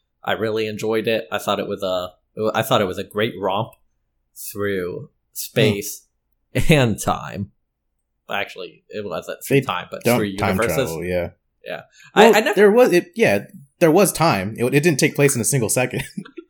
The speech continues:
Speaker 2: <laughs>
Speaker 1: Even a single second, it has multiple milliseconds, dumbass.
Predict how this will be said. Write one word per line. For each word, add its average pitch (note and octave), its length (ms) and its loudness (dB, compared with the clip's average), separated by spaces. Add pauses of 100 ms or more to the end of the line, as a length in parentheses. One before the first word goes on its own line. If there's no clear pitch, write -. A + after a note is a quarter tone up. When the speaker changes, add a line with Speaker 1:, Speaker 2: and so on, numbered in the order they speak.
(380)
Speaker 2:
<laughs> - 760 -10
Speaker 1:
Even B2 260 -2
a B2 80 -2
single A#2 320 -4
second, F#2+ 460 -4 (180)
it G2 180 -10 (100)
has F#2+ 220 -2
multiple F#2+ 400 -12
milliseconds, - 720 -14
dumbass. E2+ 480 -12